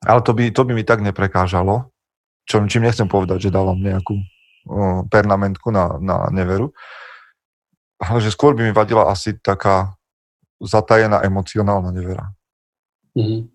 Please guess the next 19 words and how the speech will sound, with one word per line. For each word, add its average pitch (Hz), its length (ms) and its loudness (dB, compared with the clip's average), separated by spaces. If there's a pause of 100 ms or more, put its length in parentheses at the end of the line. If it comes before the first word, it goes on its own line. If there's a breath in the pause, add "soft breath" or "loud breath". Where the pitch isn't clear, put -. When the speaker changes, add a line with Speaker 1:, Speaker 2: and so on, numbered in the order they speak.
(1700 loud breath)
Speaker 2:
A - 100 -2
ešte 190 220 0
na-, 143 220 2
mňa 160 180 2
ešte 139 200 0
napadá 113 340 4
taká 107 320 0
vec, 101 180 0
že, 98 240 -2 (840)
že 120 240 0
mnoho 127 600 2
mužov 117 460 4
sa 113 220 -2
pozrie 110 520 2
na 101 220 0
neveru 107 500 4
ako 104 440 2
na 98 420 0 (580)
príčinu 117 920 2